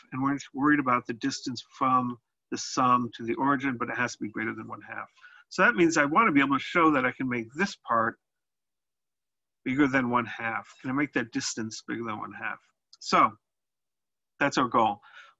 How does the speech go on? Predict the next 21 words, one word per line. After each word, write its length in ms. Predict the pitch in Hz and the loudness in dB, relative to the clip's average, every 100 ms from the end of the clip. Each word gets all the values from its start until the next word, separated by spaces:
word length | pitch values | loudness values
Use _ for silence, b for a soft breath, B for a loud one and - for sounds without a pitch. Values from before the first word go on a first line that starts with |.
| _ | _
Put 280 | - 220 131 | 0 0 0
these 280 | 165 202 - | 2 2 2
two 160 | - 196 | 0 0
things 540 | - 123 123 143 139 | 2 2 2 0 -2
within 380 | 135 - 127 127 | -4 -2 0 2
one-fourth 880 | 120 135 - 131 123 123 - - _ _ _ _ _ _ _ _ 123 | 2 2 -2 2 2 2 -4 -20 _ _ _ _ _ _ _ _ 2
of 360 | 123 120 117 - _ _ _ | 4 4 0 -8 _ _ _
the 100 | 147 | 2
origin. 340 | 190 160 - - _ B B B | 2 2 -4 -16 _ B B B
And 100 | 196 | 2
that's 200 | 285 226 | 2 4
actually 260 | 202 - | 2 4
not 220 | 160 147 - | 4 2 0
too 100 | 131 | 0
bad 480 | 156 160 113 127 - _ _ _ _ _ _ _ _ _ - | 2 2 2 -4 -10 _ _ _ _ _ _ _ _ _ -12
to 100 | 139 | -4
do, 520 | 131 170 123 143 185 b b b _ 135 | 6 6 6 2 -2 b b b _ -6
because 840 | 135 139 131 123 120 123 123 - - _ _ _ _ _ _ _ _ _ _ _ _ _ _ _ _ _ _ | -2 4 6 6 6 2 -2 -12 -16 _ _ _ _ _ _ _ _ _ _ _ _ _ _ _ _ _ _
if 160 | 135 - | -4 4
we 100 | 143 | 6
make 440 | 143 139 135 - | 6 6 4 0